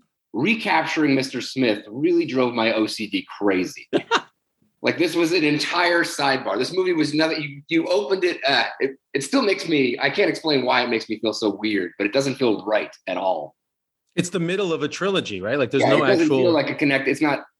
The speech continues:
Speaker 1: you're like, this is a, s-, a chapter in a book as opposed to an actual movie. This is not, it feels incomplete. And
Speaker 2: Yeah.
Speaker 1: thoroughly.
Speaker 2: Yeah. And none of the Bonds had taught us to expect that before, right? This was the first
Speaker 1: Right.
Speaker 2: time they'd really,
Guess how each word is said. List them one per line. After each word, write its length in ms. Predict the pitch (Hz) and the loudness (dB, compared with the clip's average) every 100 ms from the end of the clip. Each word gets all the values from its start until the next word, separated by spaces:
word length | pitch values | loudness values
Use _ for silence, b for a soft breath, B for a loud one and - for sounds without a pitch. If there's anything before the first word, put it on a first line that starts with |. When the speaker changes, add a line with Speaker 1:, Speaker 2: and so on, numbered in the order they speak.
| - | -4
Speaker 1:
you're 160 | 139 | 2
like, 160 | 143 131 | 2 2
this 160 | 147 | 2
is 120 | 147 135 | 2 2
a, 400 | 131 113 110 107 _ _ _ _ _ _ _ _ - | 4 4 2 -4 _ _ _ _ _ _ _ _ -12
s-, 120 | - | -10
a 20 | 147 | -4
chapter 560 | - 160 160 - 127 | 0 2 0 2 2
in 140 | 110 107 | 4 2
a 40 | |
book 440 | 95 - 113 104 | 0 -2 -2 0
as 160 | 107 101 | -2 0
opposed 320 | - 110 104 | 0 0 2
to 80 | 107 | 2
an 80 | 101 | 2
actual 280 | 101 101 95 | 2 0 0
movie. 380 | 104 113 85 85 | 2 2 0 -6
This 160 | 87 | -8
is 140 | 95 104 | -10 -6
not, 320 | 104 98 92 - _ - | -4 -4 -8 -14 _ -16
it 340 | - 107 101 | -12 -8 -8
feels 300 | 104 143 120 | 0 2 2
incomplete. 760 | 113 127 120 104 - 107 - - - _ | 0 0 0 0 0 0 0 -2 -18 _
And 160 | 90 - | -10 -2
Speaker 2:
Yeah. 260 | 226 160 92 - | 2 2 0 -4
Speaker 1:
thoroughly. 300 | 117 92 80 | 0 2 2
Speaker 2:
Yeah. 220 | 285 311 123 _ - | 0 0 -2 _ 0
And 160 | 185 | 4
none 160 | 202 220 | 4 4
of 80 | 220 | 4
the 80 | 202 | 4
Bonds 360 | 185 196 185 | 4 4 2
had 200 | 165 160 | 0 -2
taught 200 | - 175 | 2 2
us 140 | 175 - | 2 -2
to 180 | 151 147 | -2 -2
expect 340 | 143 190 202 | 0 -2 0
that 180 | 127 - | -2 -2
before, 340 | - - 87 - | -12 -14 -14 -6
right? 160 | 120 - | -4 -2
This 200 | 135 139 | -2 -2
was 100 | 117 | 0
the 60 | |
first 120 | 110 113 - | 4 4 4
Speaker 1:
Right. 40 | |
Speaker 2:
time 160 | 151 139 | 2 2
they'd 160 | 123 123 | 2 2
really, 320 | 135 131 | 2 2